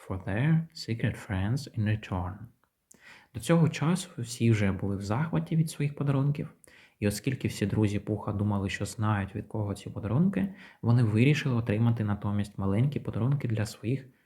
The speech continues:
таємних друзів. Soon everybody gathered in the middle of the Haunted Acre Wood to exchange gifts, but when the presents were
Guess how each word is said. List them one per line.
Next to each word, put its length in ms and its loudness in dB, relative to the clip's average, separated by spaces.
таємних 460 4
друзів. 480 -4
Soon 280 8
everybody 500 2
gathered 460 0
in 120 4
the 80 6
middle 300 0
of 140 -4
the 160 -6
Haunted 380 -4
Acre 300 -6
Wood 260 2
to 60 -8
exchange 480 0
gifts, 400 0
but 220 2
when 180 2
the 180 0
presents 420 2
were 280 2